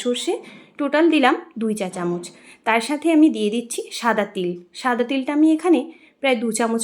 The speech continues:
মতো ব্যবহার করেছি। আর দিয়ে দিলাম এক চা চামচেরও কম অল্প একটু পোস্ত, কয়েকটা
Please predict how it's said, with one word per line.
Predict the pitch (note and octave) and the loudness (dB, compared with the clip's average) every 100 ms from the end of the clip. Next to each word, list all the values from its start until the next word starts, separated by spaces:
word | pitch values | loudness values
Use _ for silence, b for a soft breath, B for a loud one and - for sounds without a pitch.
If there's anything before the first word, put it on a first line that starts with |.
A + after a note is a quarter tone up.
| C#4 | -4
মতো | C4+ B4+ - A3+ | -6 -8 -4 -2
ব্যবহার | G3 G3+ G3+ | -2 -4 -6
করেছি। | G3+ F#3+ - G3+ - | -6 -8 -8 -10 -8
আর | F#3 F3+ | -8 -8
দিয়ে | A#3 | -6
দিলাম | D4 C#4+ E4+ G#3+ | -4 -4 -6 -8
এক | G3+ | -8
চা | A#3 | -8
চামচেরও | A3+ A#3 B3 D4 E4 E4 | -4 -4 -4 -4 -2 0
কম | C#4+ - B B B B | 0 -2 B B B B
অল্প | A#3+ B3 E4+ | 0 0 -2
একটু | F4 - C5+ - _ | -2 -4 -6 -6 _
পোস্ত, | A3+ G3+ - - F#3+ F#3 _ A3+ | -4 -4 -8 -10 -8 -8 _ -2
কয়েকটা | G#3+ G#3+ - | -2 -2 -4